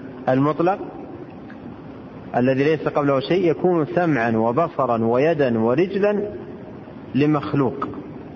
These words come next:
تنزه الله عز وجل وتقدس عن، عن ذلك، بل هذا المعنى تش-، تشمئز منه ال-، القلوب وتنفر منه النفوس وتمجه الأسماء، ما يقبل أبدا. فإذا ال-،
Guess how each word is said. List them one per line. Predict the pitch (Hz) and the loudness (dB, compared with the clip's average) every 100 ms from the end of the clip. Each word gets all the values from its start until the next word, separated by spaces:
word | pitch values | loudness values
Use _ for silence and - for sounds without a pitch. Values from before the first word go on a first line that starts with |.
| - - - - | -14 -14 -16 -2
تنزه | 131 143 117 120 117 | 2 2 2 2 2
الله | 120 | 2
عز | 107 113 113 | 2 2 2
وجل | 113 139 151 | 2 2 2
وتقدس | 123 117 127 110 107 104 | 0 0 0 0 0 0
عن، | 107 107 | 0 0
عن | 98 113 | 0 2
ذلك، | 107 95 82 78 - - - | 2 0 -2 -6 -12 -12 0
بل | 196 | 2
هذا | 202 190 | 2 2
المعنى | 170 190 220 214 | 2 2 2 0
تش-، | 220 196 196 175 | 0 0 -2 0
تشمئز | 202 180 147 120 107 | 0 2 2 2 2
منه | 120 120 107 | 2 2 2
ال-، | 107 - - - - - 135 | 0 -4 -10 -12 -14 -4 0
القلوب | 131 - 127 185 156 | 0 2 2 2 2
وتنفر | 120 135 131 123 120 | 0 2 0 2 2
منه | 131 123 123 123 - - - - - - - | 2 2 0 -2 -10 -14 -16 -16 -16 -8 0
النفوس | 135 127 170 185 - | 2 2 2 2 2
وتمجه | 131 143 147 180 131 135 123 135 - - - - - - | 0 2 2 2 2 0 2 2 0 -6 -8 -12 -10 -2
الأسماء، | 131 139 - 139 165 170 - | 2 2 0 0 0 -2 -2
ما | 208 247 | 0 2
يقبل | 160 120 117 135 | 2 0 0 2
أبدا. | 131 110 117 - - - - - - - - - - - - | 0 -2 -4 -12 -14 -16 -16 -16 -16 -16 -16 -16 -16 -16 -4
فإذا | 139 165 156 | 0 2 4
ال-، | 147 - 127 120 | 2 2 0 2